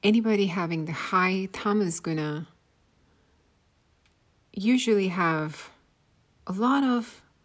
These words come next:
delusions and negligence, instability. And I think the worst one in this one is insensitive.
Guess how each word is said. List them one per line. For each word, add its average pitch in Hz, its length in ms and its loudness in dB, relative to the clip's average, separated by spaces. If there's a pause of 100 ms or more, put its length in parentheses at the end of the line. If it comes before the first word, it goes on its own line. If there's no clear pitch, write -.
(680)
delusions 170 1080 0
and 170 220 -4
negligence, 165 1000 -4 (1300)
instability. - 2500 -4 (2000)
And 208 100 0
I 247 80 2
think 285 220 2
the 240 120 2
worst 190 600 0
one 208 340 2
in 175 160 -4
this 175 240 -6
one 180 220 -6
is 165 320 -6 (200)
insensitive. 196 1300 0